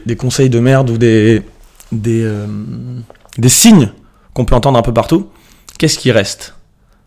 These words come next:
Comment est-ce que tu peux savoir vraiment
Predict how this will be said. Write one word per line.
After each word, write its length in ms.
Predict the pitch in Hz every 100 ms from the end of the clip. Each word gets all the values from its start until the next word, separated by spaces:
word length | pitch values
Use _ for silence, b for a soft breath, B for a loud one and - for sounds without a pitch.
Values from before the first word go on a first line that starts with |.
| _ _ -
Comment 180 | 151 170
est-ce 120 | -
que 80 | 131
tu 160 | -
peux 180 | - 123
savoir 880 | - - - 143 113 110 120 113 - _ _ _ _ _ _ _ -
vraiment 680 | 110 117 156 139 131 151